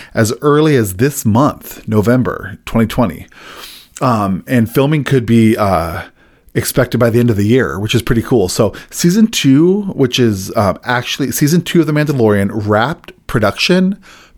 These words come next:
prior to covid nineteen closures earlier this year. So season two, you know, it, it got right in under the wire before they closed down the studios. Um,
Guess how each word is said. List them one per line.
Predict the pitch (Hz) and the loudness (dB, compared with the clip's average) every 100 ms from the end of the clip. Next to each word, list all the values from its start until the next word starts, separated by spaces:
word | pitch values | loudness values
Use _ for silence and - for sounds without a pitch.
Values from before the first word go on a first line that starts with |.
| - | -6
prior | - 120 127 139 | -2 0 2 0
to | 131 | 0
covid | - 123 120 113 | 0 2 2 2
nineteen | 113 107 - 110 107 | 0 -2 -4 -2 -2
closures | - - 110 98 92 90 90 - - - - - | -2 0 2 2 -2 -2 -6 -12 -18 -20 -14 0
earlier | 135 120 113 | 2 4 4
this | 107 104 - | 2 -2 -2
year. | 80 52 - _ - - - | -6 -8 -14 _ -20 -20 -8
So | - 120 107 101 92 | 0 2 2 0 -2
season | 98 135 123 147 | -4 -2 0 0
two, | - 135 120 117 107 - - | 2 4 4 4 2 -4 -6
you | 127 | -4
know, | 90 76 - _ _ - | -4 -6 -10 _ _ -6
it, | 110 95 | -6 -4
it | 110 | -4
got | 123 107 120 | -2 -2 0
right | 110 135 | 2 2
in | 147 135 | 0 0
under | 123 | 2
the | 117 | 2
wire | 110 104 104 | 2 2 2
before | 101 104 120 107 | -2 -2 0 0
they | |
closed | 107 120 107 | 0 0 0
down | 104 | 0
the | 101 | -2
studios. | 92 110 92 85 98 - - - - - | -2 -4 -2 -4 -4 -8 -16 -20 -12 -2
Um, | 127 101 85 | 0 0 -6